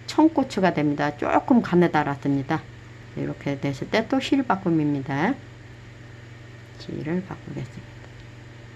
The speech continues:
바꾸고요. 또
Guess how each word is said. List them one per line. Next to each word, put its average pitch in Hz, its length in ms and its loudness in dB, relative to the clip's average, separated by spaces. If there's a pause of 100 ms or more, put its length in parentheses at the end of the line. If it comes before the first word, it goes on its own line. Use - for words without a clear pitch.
(380)
바꾸고요. 139 800 -4 (960)
또 220 260 0